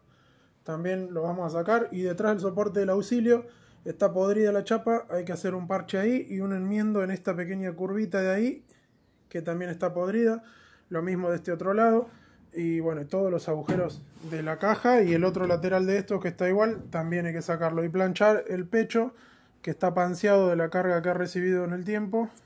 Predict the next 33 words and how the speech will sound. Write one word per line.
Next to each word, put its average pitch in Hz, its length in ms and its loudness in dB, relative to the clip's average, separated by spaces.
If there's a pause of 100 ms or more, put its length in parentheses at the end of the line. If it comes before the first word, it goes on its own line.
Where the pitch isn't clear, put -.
hay 160 160 -6
que 160 160 -6
plancharlo 165 560 -4
un 156 80 -8
poco. 147 320 -8 (440)
Vamos 202 220 0
primero 240 460 6 (100)
con 180 200 0
este 196 240 -2
lateral. 156 440 -2 (160)
Les 151 200 -8
hago 180 120 -2
una 170 140 -4
pasadita 190 580 -2 (1200)
para 160 220 -6
que 170 100 -4
vean 190 260 2
los 185 140 -2
agujeros 220 640 2 (100)
y 175 140 -6
ahora 175 200 0
después 170 260 -2
les 175 80 -2
muestro 185 460 -6
cómo 180 300 -4
quedan 180 240 -2
directamente, 175 520 -4
así 165 160 -6
también 165 300 -6
puedo 160 180 -4
laburar 165 440 -2
y 160 80 -4
no, 151 320 -6